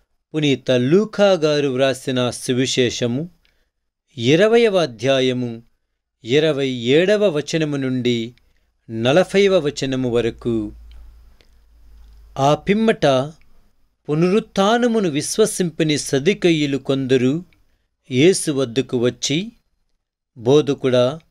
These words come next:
ఒకడు సంతానము లేక మరణించిన ఎడల, వాని సోదరుడు అతని భార్యను పెండ్లాడి, అతనికి సంతానము కలుగచేయవలయునని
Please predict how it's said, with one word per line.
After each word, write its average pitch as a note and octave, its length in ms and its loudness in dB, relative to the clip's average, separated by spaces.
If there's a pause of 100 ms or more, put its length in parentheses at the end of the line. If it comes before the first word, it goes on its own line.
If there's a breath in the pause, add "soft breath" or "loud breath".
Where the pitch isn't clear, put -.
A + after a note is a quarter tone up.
(640)
ఒకడు E3+ 360 0
సంతానము G#3 720 0
లేక F#3 360 0
మరణించిన C#3+ 880 -2
ఎడల, C3 580 0 (800)
వాని C#3+ 380 2
సోదరుడు E3 840 0 (520)
అతని C#3 320 -4
భార్యను D#3+ 580 0
పెండ్లాడి, C#3+ 760 0 (720)
అతనికి D#3+ 400 -2
సంతానము F#3+ 800 0
కలుగచేయవలయునని D#3+ 1600 0